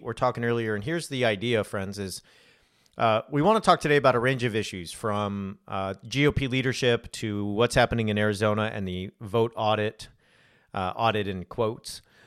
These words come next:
Uh, wanna talk about critical race theory. Wanna talk about, um, you know, Caitlyn Jenner's, uh, you know, run for governor. Uh, there's just a lot going on, but one of the themes that we've been thinking about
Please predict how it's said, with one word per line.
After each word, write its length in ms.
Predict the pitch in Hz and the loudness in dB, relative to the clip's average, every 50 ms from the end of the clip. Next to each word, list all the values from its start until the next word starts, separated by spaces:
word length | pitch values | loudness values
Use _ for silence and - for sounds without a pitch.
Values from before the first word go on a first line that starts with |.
| - _ _ | -20 _ _
Uh, 220 | - 117 110 107 123 | 0 2 2 4 4
wanna 160 | 147 147 143 | 4 4 4
talk 240 | - 151 139 123 - | 6 6 4 4 4
about 380 | 120 113 117 113 110 110 110 - _ _ _ _ _ _ _ _ _ - | 2 4 6 6 4 4 0 -4 _ _ _ _ _ _ _ _ _ -20
critical 380 | - - 175 160 - - 135 | -2 2 2 2 4 2 4
race 240 | 143 156 156 139 - | 4 4 4 2 0
theory. 340 | - 135 113 104 98 92 92 | -2 -2 -2 -2 -2 -2 -2
Wanna 240 | 95 101 113 117 110 | -2 -2 -2 -4 -2
talk 280 | - 123 113 107 - | 0 0 0 0 0
about, 500 | - 98 107 104 101 101 - - _ - | -2 -2 0 2 2 0 -2 -4 _ -4
um, 560 | 113 104 101 101 98 98 98 98 98 90 98 - _ - _ | -4 -2 0 0 0 -2 -2 -4 -6 -6 -8 -12 _ -18 _
you 80 | - 101 | -8 -8
know, 140 | 95 95 | -6 -6
Caitlyn 340 | - - 131 139 131 123 117 | -4 -4 -4 -4 -2 -4 -4
Jenner's, 500 | 104 127 123 120 120 117 107 - - - | 0 2 2 2 2 0 -2 -4 -4 -2
uh, 420 | 120 113 107 107 107 107 107 107 104 - _ _ - _ _ _ _ _ _ - 107 - | 0 2 2 4 4 4 2 0 -2 -6 _ _ -20 _ _ _ _ _ _ -16 -16 -14
you 140 | - 117 107 | -10 -8 -6
know, 140 | 104 101 | -6 -6
run 260 | 101 98 107 120 123 117 | -6 -2 -2 0 0 -2
for 160 | - - 117 | -4 -8 -2
governor. 540 | 101 117 117 113 117 113 110 107 104 - - _ - - - - _ - _ | 2 2 2 2 4 2 2 2 0 -2 -6 _ -20 -20 -20 -20 _ -20 _
Uh, 200 | - 123 117 117 - | 0 2 2 2 2
there's 160 | - 160 151 | 2 0 2
just 140 | 156 185 - | 2 4 6
a 60 | 185 | 6
lot 240 | 160 143 147 151 147 | 8 10 8 8 8
going 200 | 151 135 131 123 | 6 2 2 4
on, 280 | 117 117 127 151 190 196 | 4 4 4 4 4 4
but 320 | 147 147 139 - - - _ _ _ _ _ _ _ _ _ _ _ _ _ - - | 4 4 4 2 0 -8 _ _ _ _ _ _ _ _ _ _ _ _ _ -14 -10
one 160 | - 156 170 208 | -2 0 2 2
of 60 | 202 | 2
the 80 | 175 | 0
themes 280 | 160 - 175 165 151 127 | 0 2 2 2 2 4
that 180 | 143 120 - - _ _ - | 2 2 0 -2 _ _ -4
we've 100 | 151 135 | -4 -2
been 100 | 135 123 | 0 0
thinking 200 | 147 143 131 123 | 0 2 2 2
about 360 | 110 113 110 110 113 120 - | 4 4 6 6 4 4 0